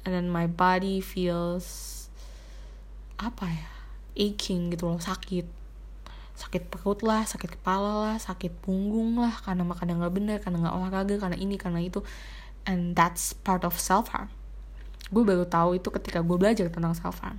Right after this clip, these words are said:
Jadi self-harm nggak cuma tentang lo menyakiti diri lo dengan benda-benda aja gitu loh, tapi gimana lo nge-treat diri lo sendiri juga. So yeah, I've been there. And then I think, um, gimana caranya gue coping up atau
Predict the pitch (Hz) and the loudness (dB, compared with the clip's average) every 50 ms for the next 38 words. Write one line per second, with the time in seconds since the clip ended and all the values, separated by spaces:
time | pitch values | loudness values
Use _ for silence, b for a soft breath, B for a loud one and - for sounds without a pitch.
0 | - - - 190 214 220 - 180 175 220 247 269 240 - 190 - 180 175 170 165 | -10 -6 -4 -4 -2 0 0 0 2 2 2 2 2 0 -2 -2 0 0 0 0
1 | 165 170 165 165 170 165 165 165 170 170 165 160 160 165 165 165 165 - 175 - | 0 -2 0 0 0 0 0 0 2 2 2 2 2 2 2 2 0 -2 -4 -4
2 | 170 170 165 165 165 170 170 170 175 175 180 180 180 175 170 165 170 170 170 165 | -2 -2 0 2 2 2 2 2 2 2 2 2 2 2 2 2 2 4 4 2
3 | 165 170 B B B B B B B B B - 233 220 202 185 - - - - | 2 0 B B B B B B B B B 0 2 2 2 0 -2 -6 -8 -12
4 | - - - 190 - 220 208 - 147 - - - 180 185 196 190 190 190 190 180 | -10 -8 -8 -4 -2 -2 -4 -4 -6 -10 -8 -2 0 2 4 4 4 4 4 2
5 | 180 175 170 170 180 170 175 - 175 170 170 170 170 165 180 170 165 160 165 160 | 2 0 0 -2 -2 -2 -2 -2 0 2 2 2 0 0 0 2 2 2 0 -2
6 | - 185 - - - - - - - - B B B B B B B B B B | -4 -6 -10 -12 -12 -14 -14 -14 -14 -14 B B B B B B B B B B
7 | B B - - - 247 220 226 233 233 233 226 208 - 208 208 196 185 180 185 | B B -8 -8 -6 -2 -2 0 0 0 0 -2 -2 0 0 2 2 2 2 4
8 | 185 220 285 320 320 B B B B B - - 185 180 175 170 170 170 165 170 | 4 6 6 4 2 B B B B B -4 0 0 2 4 4 4 4 4 2
9 | 196 - - - - - - - - - - - - - - - - - - 175 | -2 -6 -10 -12 -14 -14 -14 -14 -14 -12 -12 -12 -14 -14 -14 -14 -12 -4 2 2
10 | 175 170 - 220 214 220 220 220 220 - - B B B B B B B B B | 2 2 4 2 2 2 2 0 -4 -6 -10 B B B B B B B B B
11 | B B B B B B - - - 220 202 202 196 196 190 190 190 185 196 202 | B B B B B B 0 6 8 8 8 8 8 6 4 4 4 6 6 6
12 | 220 247 254 254 233 214 214 208 196 190 185 180 180 - - - - 240 233 233 | 8 6 6 6 4 4 4 4 6 6 6 6 4 0 -6 4 6 6 6 6
13 | - 226 208 - - 190 180 - - - - - - - - 202 196 - 185 180 | 4 2 2 4 4 4 4 2 -4 -12 -14 -14 -2 0 0 0 4 6 8 8
14 | 175 180 180 180 - - - | 8 8 6 4 2 -2 -8